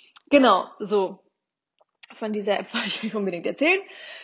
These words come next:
In jedem Fall, ähm, waren da eben, pff, also vielleicht waren von diesen Robinson-Mitarbeitern, ähm, ein paar Singles dabei, aber die sind ja alle jetzt irgendwie zwanzig oder so, also auch nicht mehr meine Altersklasse.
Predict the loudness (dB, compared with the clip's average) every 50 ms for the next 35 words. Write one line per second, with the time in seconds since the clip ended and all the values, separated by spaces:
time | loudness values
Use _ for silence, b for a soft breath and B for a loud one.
0 | B B B 4 4 6 6 4 2 2 2 2 4 4 6 4 4 2 2 2
1 | 2 4 2 2 2 0 -2 -2 -2 -4 -4 -4 -6 -8 -8 -2 2 2 4 4
2 | 4 2 2 2 2 2 0 -2 -2 -2 -2 -4 -6 -6 -6 -8 -10 -12 -14 -16
3 | -18 -20 -20 _ -20 -18 -16 -14 -14 -14 -14 -14 -14 -14 -16 -14 -12 -12 -12 -10
4 | -4 0 2 4 4 2 0 -2 0 2 4 4 2 0 -2 -4 -4 -4 -4 -6
5 | -6 -6 -6 -6 -8 -8 -10 -12 -16 _ _ _ _ _ -8 -8 -4 0 0 0
6 | 2 2 0 0 0 0 -2 -2 -4 -6 -4 -2 -2 0 2 2 2 2 0 -2
7 | -2 -2 -2 -2 -4 -6 -8 -12 b b b b b b b b b -6 -6 -6
8 | -6 -6 -6 -8 -8 -2 0 0 0 0 0 -4 -4 -2 -4 -6 -4 -2 0 0
9 | 2 4 4 4 4 2 2 0 -2 -2 -4 -4 -6 -8 -10 -10 -10 -8 -6 -6
10 | -4 -2 -2 -2 -2 -2 -2 -2 -4 -6 -8 -12 -16 -16 -16 -20 -20 -20 -20 -20
11 | _ _ _ _ _ _ _ _ _ -16 -12 -10 -8 -8 -8 -6 -6 -6 -6 -6
12 | -8 -6 -6 -6 -6 -6 -6 -6 -6 -6 -8 -6 -6 -6 -6 -4 -4 -4 -4 -4
13 | -4 -6 -6 -8 -8 -10 -10 -10 -8 -8 -8 -8 -8 -8 -8 -8 -6 -8 -6 -6
14 | -6 -6 -6 -8 -10 -14 -20 -20 -14 -10 -8 -8 -8 -6 -4 -2 0 0 0 -2